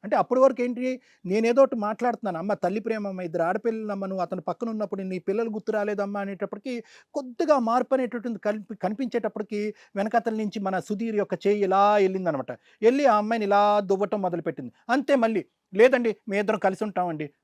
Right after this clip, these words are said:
ఉంటే కనుక అతనితో ఉంటాను, కావాలంటే కనుక అతను వచ్చి మా ఇంట్లో పనోడు కింద ఉండమంటే ఉండండి, అతను ఒక గదిలో పడి ఉంటాడు, మేమందరం ఒక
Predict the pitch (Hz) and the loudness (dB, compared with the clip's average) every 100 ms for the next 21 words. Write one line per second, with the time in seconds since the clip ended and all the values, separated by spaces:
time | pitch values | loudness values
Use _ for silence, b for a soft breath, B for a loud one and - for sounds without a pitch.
0 | _ 202 226 254 220 196 208 214 214 233 | _ -4 0 0 0 -2 -2 -2 -2 -2
1 | 208 208 254 208 202 214 214 202 196 190 | -2 -4 -2 0 2 2 0 -4 -6 -4
2 | 226 190 180 226 220 175 165 196 185 202 | -4 -2 -6 -6 -6 -6 -6 -6 -4 -4
3 | 208 208 196 175 190 190 185 170 165 196 | -4 -6 -6 -6 -6 -6 -6 -6 -4 -6
4 | 202 320 b - 202 196 190 185 214 220 | -6 -10 b -6 -4 -4 -2 0 2 2
5 | 190 202 196 208 330 240 202 185 202 190 | 0 -2 -2 -2 -2 -4 -4 -6 -6 -6